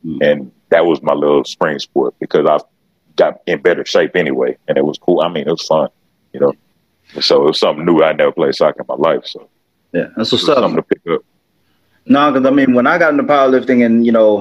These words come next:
Speaker 1: we just happened to be at the same gym at that time 'cause you were training at the Fitness Connection and just everything you were able to teach me, I mean, shoot, you knew what the fuck you were talking about 'cause I placed
Speaker 2: Yeah.
Speaker 1: first in my meet. So, <laughs>
Speaker 2: <laughs>
Speaker 1: just
Speaker 2: Man, that's all Coach Bay, bro.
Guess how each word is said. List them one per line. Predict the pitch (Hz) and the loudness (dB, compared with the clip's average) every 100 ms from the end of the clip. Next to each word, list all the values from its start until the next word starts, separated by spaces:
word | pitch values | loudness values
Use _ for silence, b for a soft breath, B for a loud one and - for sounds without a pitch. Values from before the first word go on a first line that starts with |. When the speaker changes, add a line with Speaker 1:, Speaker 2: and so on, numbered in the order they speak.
| 107 | 0
Speaker 1:
we | 117 | 0
just | 127 127 | 2 2
happened | 131 123 110 | 0 -2 -4
to | |
be | 101 120 | 2 2
at | 113 | 2
the | 107 | 0
same | 120 110 101 | 0 0 0
gym | 120 117 | 2 2
at | - | 2
that | 95 | 0
time | - 117 107 | 2 0 0
'cause | 104 | 0
you | 107 | 2
were | 104 | 2
training | - 113 110 104 | 2 -2 0 2
at | 101 - | 0 -2
the | - | -6
Fitness | 117 120 107 | 0 2 2
Connection | 110 104 101 104 | 0 0 -2 -2
and | 101 | 0
just | 110 110 120 | 2 2 2
everything | 123 120 120 110 | 0 2 2 4
you | 120 | 4
were | 117 | 4
able | 104 | 2
to | 101 | 0
teach | - 120 113 | 2 2 4
me, | 107 | 2
I | |
mean, | 104 98 92 - - | 4 4 2 0 -4
shoot, | - - 98 85 - | -4 0 2 2 0
you | 98 107 | 2 4
knew | 117 | 4
what | 107 107 | 2 0
the | |
fuck | - 107 - | -2 -2 0
you | 98 | 0
were | |
talking | 120 120 107 | 2 0 0
about | 98 101 | 0 0
'cause | 95 | -2
I | 95 101 | -2 -2
placed | 117 98 - | 0 0 0
Speaker 2:
Yeah. | |
Speaker 1:
first | 110 - | -2 0
in | 90 | 0
my | 101 | 0
meet. | 110 95 - - | 2 0 -2 -4
So, | - 101 101 | 0 2 2
<laughs> | 135 139 131 - B B B B | 2 0 -4 -12 B B B B
Speaker 2:
<laughs> | - 101 78 67 58 52 55 - 87 | -2 0 0 -2 -6 -14 -20 -14 -8
Speaker 1:
just | 82 90 87 85 - | 0 0 0 -6 -2
Speaker 2:
Man, | 87 87 | 0 2
that's | 87 90 | 0 0
all | 95 95 | 0 0
Coach | - 104 92 | 0 0 0
Bay, | 120 104 | 0 0
bro. | 90 104 110 | 0 0 -2